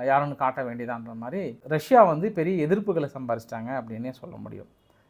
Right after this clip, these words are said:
ஏன்னா அந்த அளவுக்கு முப்பத்தி நாலு பேர் இறந்து போயிட்டாங்க, நிறைய பேர் வந்து காயமடைஞ்சிருக்காங்க. குறிப்பா இந்த தாக்குதல் எந்த இடத்துல நி-, நிகழ்ந்திருக்கு அப்படின்னா,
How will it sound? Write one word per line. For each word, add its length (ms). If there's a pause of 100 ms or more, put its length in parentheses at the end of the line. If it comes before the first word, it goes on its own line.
(120)
ஏன்னா 140
அந்த 340
அளவுக்கு 400
முப்பத்தி 400
நாலு 240
பேர் 160
இறந்து 180
போயிட்டாங்க, 360
நிறைய 300
பேர் 180
வந்து 320
காயமடைஞ்சிருக்காங்க. 1000 (580)
குறிப்பா 280
இந்த 120
தாக்குதல் 480
எந்த 300
இடத்துல 240
நி-, 280
நிகழ்ந்திருக்கு 480
அப்படின்னா, 500